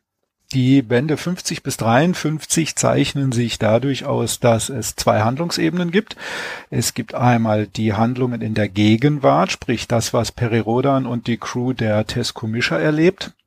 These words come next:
Und dann gibt es eine Handlungsebene in der Vergangenheit. Und zwar tritt Homer G. Adams wieder auf den Plan in Form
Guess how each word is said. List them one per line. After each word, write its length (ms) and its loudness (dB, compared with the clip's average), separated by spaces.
Und 640 0
dann 400 2
gibt 360 0
es 240 -2
eine 680 2
Handlungsebene 800 -2
in 280 0
der 140 2
Vergangenheit. 840 2
Und 260 -8
zwar 580 -2
tritt 520 -4
Homer 340 -2
G. 300 -2
Adams 480 0
wieder 240 0
auf 220 -8
den 200 -6
Plan 400 2
in 280 2
Form 580 -2